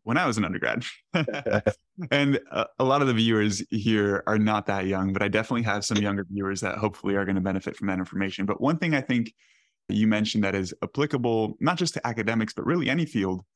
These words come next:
Speaker 1: if you want to get into something, is, like, being willing to ask for what you want, right? Because I feel like oftentimes we're so intimidated. I know for me, it was really intimidating to reach out to you or to reach out.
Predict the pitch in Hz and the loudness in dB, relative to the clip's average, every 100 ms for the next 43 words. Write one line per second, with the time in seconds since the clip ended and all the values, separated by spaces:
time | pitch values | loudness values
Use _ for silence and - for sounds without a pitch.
0 | _ _ _ _ - 120 - 123 117 113 | _ _ _ _ -4 -4 0 2 2 4
1 | 131 147 - 120 127 - 123 123 117 107 | 2 0 -2 -2 0 0 -2 -2 -2 -2
2 | 110 104 104 98 104 - _ 120 135 123 | 0 0 0 0 -2 -4 _ -2 0 2
3 | 110 110 104 104 - - 95 - - - | 2 2 0 -2 -6 -8 -8 -8 -10 -10
4 | _ - 95 95 90 95 90 - - - | _ -6 -4 -6 -6 -6 -6 -6 -12 -16
5 | 98 95 101 110 110 120 117 - 139 123 | -4 -2 0 -2 -2 0 -2 0 0 2
6 | 113 - 113 120 110 104 101 101 - - | -2 -2 -6 -2 -2 -2 -4 -4 -6 -4
7 | 117 123 120 110 120 104 107 113 107 135 | 0 2 0 0 0 0 0 0 0 0
8 | 139 110 113 131 110 95 - _ _ _ | 0 0 2 2 2 -2 -8 _ _ _
9 | _ _ - 113 147 139 123 117 113 113 | _ _ -6 0 4 4 2 0 2 0
10 | 110 107 107 127 120 - 202 131 95 95 | -2 -2 -4 -4 -4 -2 0 0 0 -4
11 | - 110 110 131 127 | -4 -4 -2 -2 -2